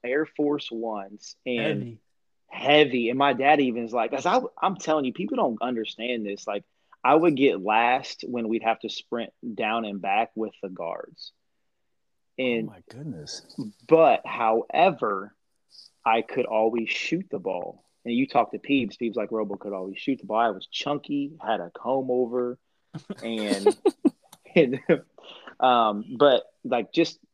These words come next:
Speaker 1: put in so, I put in so much work, and I truly mean that. And I try to tell kids all the time, you know, you have to redefine what hard work actually is, 'cause some people,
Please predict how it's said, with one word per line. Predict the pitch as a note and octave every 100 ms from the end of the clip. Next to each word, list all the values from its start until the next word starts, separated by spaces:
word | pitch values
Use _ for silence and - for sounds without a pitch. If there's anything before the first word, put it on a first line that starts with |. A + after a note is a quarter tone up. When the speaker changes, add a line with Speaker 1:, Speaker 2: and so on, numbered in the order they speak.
| _ -
Speaker 1:
put | D#3 C3+
in | G#2
so, | - - B2 -
I | C3
put | - C#3+
in | A#2
so | G2+ A2 G#2
much | G2 -
work, | A2
and | B2
I | C3
truly | - D#3 C3+
mean | G#2 A2 G#2+
that. | F2+ F2+ _
And | A2+ A2+
I |
try | A#2 C#3
to |
tell | B2 A#2
kids | - A#2 G2+
all | G#2
the | G2
time, | - G#2+ G2+
you | G2
know, | F#2+ F#2 - _ _ _ _ _
you | B2
have | C#3+
to | C#3
redefine | A2 A#2 A2 G#2 A2 G#2+
what | G2 D#2+
hard | - G#2+ G2+
work | G2 G2 -
actually | F#2+ - - F#2
is, | E2+ F2+ F2 - - - _ _ _ _ _
'cause | B2
some | D3+ D3
people, | C#3+ B2 A2